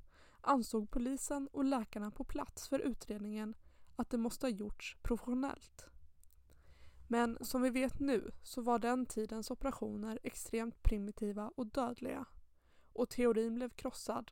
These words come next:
av en mycket erfaren kirurg redan något år efter att den instiftats,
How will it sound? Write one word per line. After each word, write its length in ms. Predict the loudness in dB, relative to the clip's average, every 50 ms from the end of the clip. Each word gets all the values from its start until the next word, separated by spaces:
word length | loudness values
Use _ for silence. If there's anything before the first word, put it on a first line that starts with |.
| -16 -10 -4
av 160 | 0 0 0
en 140 | 0 0 0
mycket 320 | -2 -2 -4 -4 -4 -2
erfaren 460 | 0 0 0 0 -2 -2 -2 -2 -4 -4
kirurg 540 | -4 -4 -4 -2 -2 -4 -6 -8 -12 -16 -18 -20 -20 -20 -20 -16 -2
redan 340 | 2 4 4 4 4 2 0
något 300 | 0 0 0 -2 -2 0
år 300 | 2 2 4 4 2 0 -4
efter 320 | -4 -6 -6 -6 -4 -4 -4
att 140 | -4 -4
den 120 | -4 -4 -2
instiftats, 920 | 0 0 0 -2 -4 -6 -6 -6 -6 -6 -8 -6 -6 -8 -10 -14 -16